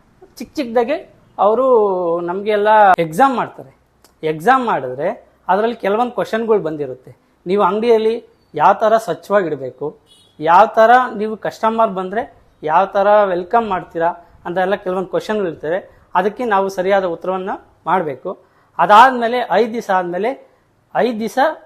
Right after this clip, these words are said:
ತಂಪ್ ಕೊಡೋದು ಕಂಪ್ಲೀಟ್ ಆಗುತ್ತೆ. ಲಾಸ್ಟ್ನೇ ದಿವಸ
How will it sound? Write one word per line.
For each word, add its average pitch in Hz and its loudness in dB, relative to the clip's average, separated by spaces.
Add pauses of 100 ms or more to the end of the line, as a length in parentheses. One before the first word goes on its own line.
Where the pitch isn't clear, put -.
ತಂಪ್ 220 -4
ಕೊಡೋದು 214 2
ಕಂಪ್ಲೀಟ್ 190 -4
ಆಗುತ್ತೆ. 156 -4 (300)
ಲಾಸ್ಟ್ನೇ 220 4
ದಿವಸ 170 -8